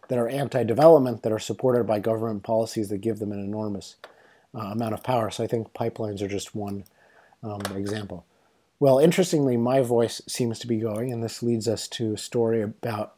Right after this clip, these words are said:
from the American Lung Association, and I'll let Stefan's lungs do the talking. Uh, what's going on there?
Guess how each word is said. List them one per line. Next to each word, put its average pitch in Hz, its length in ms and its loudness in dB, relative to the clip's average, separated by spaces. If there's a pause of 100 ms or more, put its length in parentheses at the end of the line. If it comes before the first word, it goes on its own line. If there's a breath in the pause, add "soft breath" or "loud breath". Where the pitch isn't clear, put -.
from 127 280 4
the 123 80 2
American 120 420 6
Lung 127 320 4
Association, 117 760 -2 (500 soft breath)
and 120 120 -2
I'll 107 160 2
let 110 280 0 (300)
Stefan's 127 560 2
lungs 110 320 0
do 110 140 0
the 101 80 -2
talking. 104 460 -4 (200)
Uh, 107 500 -2 (180)
what's 120 180 -4
going 123 200 2
on 113 160 0
there? 104 240 -4